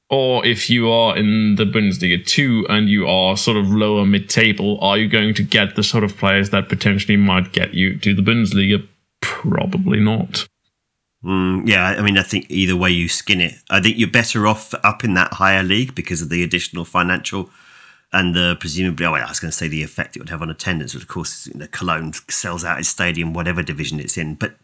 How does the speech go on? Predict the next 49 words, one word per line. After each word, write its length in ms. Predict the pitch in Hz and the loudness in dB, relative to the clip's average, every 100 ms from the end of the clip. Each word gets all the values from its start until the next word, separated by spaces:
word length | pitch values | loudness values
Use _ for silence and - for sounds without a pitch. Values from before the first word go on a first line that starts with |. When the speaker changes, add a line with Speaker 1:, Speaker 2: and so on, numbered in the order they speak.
| _ - - _ | _ -20 -20 _
Speaker 2:
but 160 | 104 - | -4 -2
I 80 | 98 | -4
think 280 | - 92 - | -2 -4 -2
you're, 180 | 90 90 | -2 -2
you're 180 | 80 87 | -2 0
better 320 | 95 85 90 | 2 2 0
off 200 | 92 - | 0 -2
up 180 | 82 92 | -4 -2
in 140 | 90 | -2
there. 240 | 90 85 - | -2 -4 0
I 80 | 120 | 2
think 120 | 143 | 4
either 200 | 143 127 | 4 4
way 100 | 117 | 4
you 100 | 104 | 4
look 320 | 104 131 131 | 4 4 2
at 240 | 82 - - | -4 -4 -4
it, 220 | 65 - _ _ _ _ _ _ | -4 -6 _ _ _ _ _ _
it's 260 | 113 - - - | -6 -6 -6 0
looking 640 | 120 127 101 90 90 101 | 0 0 -2 -4 -4 0
really 440 | 113 90 80 82 - | 2 2 0 -6 -8
pretty 240 | - 127 87 | -6 -4 -4
desperate 580 | - 101 - - 78 - | -4 -2 -2 -6 -10 -10
for 140 | - | -10
the 80 | 80 | -6
next 360 | 85 90 - - | -4 -4 -6 -2
year, 440 | 101 87 110 82 - - - - _ _ | 0 0 -2 -10 -14 -20 -20 -20 _ _
year 320 | 101 110 123 113 | 0 2 2 2
and 80 | 92 | 0
a 40 | |
half, 480 | - - 80 - - | 2 2 2 -4 -12
because, 300 | 98 107 95 | -6 -4 0
yeah, 140 | 104 - | 0 2
as 160 | 110 104 | 2 2
you 60 | |
say, 220 | 208 127 | 2 0
Nick, 200 | 85 - - - - - - _ _ | 0 -4 -10 -20 -20 -20 -20 _ _
it's 180 | 113 - | -4 -2
gonna 200 | 160 123 | 0 0
require 520 | 95 - 123 104 98 | 0 -2 2 4 4
a 60 | 95 | 0
sporting 460 | - 135 131 107 | -2 -2 -2 -2
director 500 | 92 92 92 - 101 | -2 -2 -2 -4 -2
who's 220 | 92 95 - | 0 0 0
gonna 200 | 98 92 | 0 2
have 160 | 92 | 0
a 60 | 90 | 0
prodigious 500 | - 92 123 104 92 | -4 0 0 0 -2
Rolodex, 680 | 101 113 95 80 76 - | 2 2 2 0 -2 -4